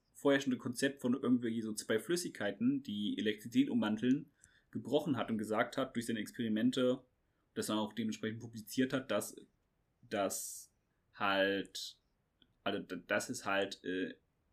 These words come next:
zwei Gleichströme sind, die immer die gleiche Menge haben.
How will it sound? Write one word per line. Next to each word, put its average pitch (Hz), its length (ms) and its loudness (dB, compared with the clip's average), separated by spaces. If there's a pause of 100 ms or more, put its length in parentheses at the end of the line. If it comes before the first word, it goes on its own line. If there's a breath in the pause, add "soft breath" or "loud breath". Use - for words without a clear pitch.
(160)
zwei 107 380 2
Gleichströme 120 800 4
sind, 110 160 0
die - 80 -4
immer 123 160 8
die - 120 -6
gleiche 117 300 4
Menge 117 300 8
haben. 87 380 -2